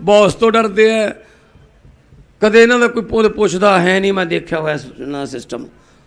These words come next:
ਮੇਲੇ 'ਚ ਮਰੂਦਾਂ ਨੂੰ ਕੋਈ ਨਹੀਂ ਪੁੱਛਦਾ ਉੱਥੇ, ਠੀਕ ਆ, ਊਂ ਹੀ ਤੁਰੇ ਫਿਰਦੇ ਰਹਿੰਦੇ ਆ, ਇੱਧਰ ਨੂੰ ਲੰਘ ਗਏ, ਇੱਧਰ ਨੂੰ ਲੰਘ ਗਏ। ਸੋ ਵੀਰੋ,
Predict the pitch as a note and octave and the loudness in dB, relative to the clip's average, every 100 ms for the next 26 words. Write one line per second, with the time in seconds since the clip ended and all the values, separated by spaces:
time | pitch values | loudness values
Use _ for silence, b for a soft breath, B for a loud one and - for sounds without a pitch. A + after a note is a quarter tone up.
0 | b - E3+ F#3 F#3 F3+ F3+ E3+ D#3+ E3 | b -4 -2 0 0 -2 -2 -2 -2 -2
1 | D#3+ D#3 D#3+ D#3+ D3 C3+ B2 A2 - - | -4 0 0 2 0 0 0 -4 -6 -10
2 | - _ _ _ _ _ b b b b | -12 _ _ _ _ _ b b b b
3 | _ _ _ _ _ _ _ - F3+ F#3+ | _ _ _ _ _ _ _ -4 0 0
4 | F3+ F#3+ G3+ F#3+ F3 F3 E3 E3+ F3 E3+ | 0 4 4 6 6 6 4 0 0 -2
5 | E3+ E3+ E3+ E3 E3 E3 D3 D#3+ D#3 D#3 | 0 0 0 0 0 0 -2 -4 -4 -6
6 | D3 E3 E3 D#3 D#3 C#3+ D3+ D#3 D#3 - | -6 -6 -4 -4 -2 -4 -4 -6 -6 -10
7 | b b b b b b _ _ _ _ | b b b b b b _ _ _ _
8 | _ _ _ _ _ _ _ _ _ - | _ _ _ _ _ _ _ _ _ -2
9 | G3+ G3+ A#3 B3 A3+ | 2 4 8 8 6